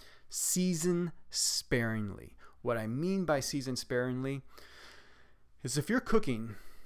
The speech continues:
and you're like, "Okay, I'm gonna dump in a bunch of pepper, a bunch of salt, let's put in some oregano, let's put in some basil, let's put in some cumin." Like, all of a sudden, the seasoning is overpowering the main flavor of the meal that you're trying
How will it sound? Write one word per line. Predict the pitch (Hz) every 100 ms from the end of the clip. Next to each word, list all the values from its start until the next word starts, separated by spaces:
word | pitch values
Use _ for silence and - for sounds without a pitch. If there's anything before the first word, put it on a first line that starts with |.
| - - - - - - - -
and | 156
you're | 160 156
like, | 135 127
"Okay, | 170 147
I'm | 139
gonna | 139 127
dump | 110 143 135
in | 139
a |
bunch | 113 123 113
of |
pepper, | - 175 175 170 127 - - -
a | - -
bunch | 120
of | 104
salt, | - 170 156 147 131 123
let's | 120 -
put | 143
in | 131
some | 120 113
oregano, | 110 147 127 110
let's | 101 -
put | 139 131
in |
some | - 110
basil, | - 143 135 110
let's | 110
put | - 127
in | 120
some | - 107
cumin." | - 151 127 98 - - -
Like, | 127
all | - 165
of | 170
a | 143
sudden, | - 190 185 143 113 107 - - - - _ - - -
the | 131
seasoning | 117 - - 202 220 214 147 135 123 110 110 -
is | 135 120 -
overpowering | 156 160 160 135 143 - - 147 143 135 123 117 110 - - - -
the |
main | 127 135 147
flavor | 135 - 131 135 113 110 104 -
of | 113 104
the |
meal | 104 123 143 117
that | 110
you're | 113
trying | 113 - - 107 104 101 98